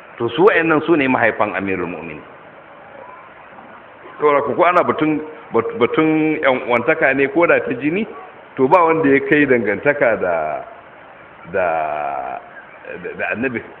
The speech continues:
fi-, fiye da, fiye da Ali. To, tana yiwa ka ce mini, to, ai akwai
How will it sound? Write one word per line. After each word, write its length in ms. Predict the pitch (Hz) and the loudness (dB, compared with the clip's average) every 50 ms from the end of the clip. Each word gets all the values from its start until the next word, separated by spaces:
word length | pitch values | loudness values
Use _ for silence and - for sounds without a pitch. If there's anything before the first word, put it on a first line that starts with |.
| - | -14
fi-, 160 | - 101 - - - | -12 -12 -12 -10 -4
fiye 160 | 110 113 120 | -2 0 0
da, 160 | 113 101 - - - - | 0 -2 -4 -6 -6 -4
fiye 160 | 113 117 117 | -2 0 0
da 120 | 113 80 64 69 | 0 0 -2 -4
Ali. 120 | 71 71 - - - - - - - - | -6 -8 -14 -20 -20 -20 -20 -20 -10 -6
To, 80 | 123 123 | -2 0
tana 220 | 202 220 208 180 | 2 2 2 2
yiwa 240 | 160 160 175 165 165 | 2 2 2 2 2
ka 80 | 165 - - | 0 0 0
ce 80 | 165 156 | 0 0
mini, 220 | 143 143 135 123 110 - | 0 0 -2 -2 -2 -2
to, 80 | 127 113 - - - | -4 -4 -2 -2 -2
ai 140 | 165 185 - | -2 -2 0
akwai 960 | - 135 135 - - 147 143 139 139 139 135 135 135 135 135 135 135 131 131 | 0 0 0 0 0 0 0 2 2 2 2 2 2 2 0 0 -2 -2 -4